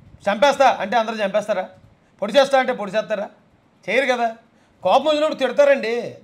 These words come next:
ఓ పక్కన రాష్ట్రం నాశనం అయిపోతా ఉంటే, అమరావతి నాశనం అయిపోయింది, రాష్ట్రం నాశనం అయిపోయింది, ఇక్కడ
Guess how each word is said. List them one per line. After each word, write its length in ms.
ఓ 40
పక్కన 340
రాష్ట్రం 520
నాశనం 260
అయిపోతా 320
ఉంటే, 480
అమరావతి 360
నాశనం 240
అయిపోయింది, 320
రాష్ట్రం 320
నాశనం 240
అయిపోయింది, 340
ఇక్కడ 220